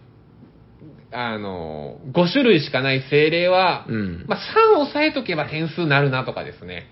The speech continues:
Speaker 2: 見通しがね。
Speaker 1: 見通しが。だから、
Speaker 2: うん。
Speaker 1: これが、まあ、三人、四人とかだとそこが分散するんすけど、そこもなんか、二人ならではの面白さでしたね。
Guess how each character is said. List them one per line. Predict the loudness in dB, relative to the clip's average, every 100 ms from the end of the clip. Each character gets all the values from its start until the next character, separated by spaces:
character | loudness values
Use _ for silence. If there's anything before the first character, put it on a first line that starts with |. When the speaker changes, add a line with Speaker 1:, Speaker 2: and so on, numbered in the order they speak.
| -4
Speaker 2:
見 | 0
通 | 2 2
し | 0
が | -2 0
ね。 | 0
Speaker 1:
見 | -2
通 | -2 -4 -4
し | -6
が。 | -4 -4 -6 -8 -18 -8
だ |
か | 0
ら、 | 2 4 2
Speaker 2:
う |
ん。 | 2
Speaker 1:
こ |
れ | 0
が、 | 0 0
ま | -2
あ、 |
三 | -2 0 0
人、 | 0
四 | 2 4
人 | 4 2
と | 2
か | 2
だ | 0
と | -6
そ | -6
こ | -2
が | -2
分 | -2 -4
散 | -4 -4
す |
る | -6 -8
ん |
す | -8
け | -10
ど、 | -10 -10 -12 -16 -20
そ | -10
こ | -6
も | -4
な | -4
ん | -4
か、 | -4 -8 -10 -20 -20 -20 _ -20 -10
二 | -2
人 | -2 0
な | 0
ら | 0
で | -2
は | -4 -6
の | -12 -16 _ -20 -20 -20 -12
面 | -10
白 | -8 -8
さ | -8
で | -10
し | -12
た | -16
ね。 | -16